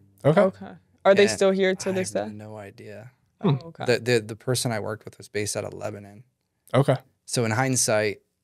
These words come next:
Speaker 1: Were you living in
Speaker 3: I would've just
Speaker 1: Hershey?
Speaker 3: started with someone else. I was living in Har-, so when we first moved here, we lived in Harrisburg for a year.
Speaker 2: Mm-hmm.
Speaker 3: And then we moved to Boiling Springs. We've been
Speaker 1: Okay.
Speaker 3: there ever since.
Speaker 2: Gotcha.
Speaker 1: Gotcha.
Speaker 2: Yeah.
Speaker 3: So Boiling Springs to Hershey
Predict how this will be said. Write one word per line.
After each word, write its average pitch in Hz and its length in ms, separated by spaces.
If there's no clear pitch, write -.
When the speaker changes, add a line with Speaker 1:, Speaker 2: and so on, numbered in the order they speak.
Speaker 1:
Were 147 100
you 165 120
living 139 220
in 113 100
Speaker 3:
I 120 60
would've 117 140
just - 120
Speaker 1:
Hershey? 202 80
Speaker 3:
started 107 240
with 101 120
someone 104 380
else. 107 300
I 123 40
was 147 200
living 123 400
in 107 80
Har-, 117 220
so 101 280
when 117 160
we 135 80
first 139 280
moved 117 220
here, 127 220
we 123 120
lived 117 160
in 117 40
Harrisburg 113 500
for - 120
a 113 60
year. 110 300
Speaker 2:
Mm-hmm. 180 420
Speaker 3:
And 107 100
then 117 100
we 117 80
moved 113 260
to 107 60
Boiling 101 320
Springs. 110 480
We've - 160
been 135 100
Speaker 1:
Okay. 117 140
Speaker 3:
there 104 80
ever 107 120
since. - 500
Speaker 2:
Gotcha. 165 300
Speaker 1:
Gotcha. - 200
Speaker 2:
Yeah. 175 220
Speaker 3:
So 104 360
Boiling 123 320
Springs 123 580
to 110 100
Hershey 107 600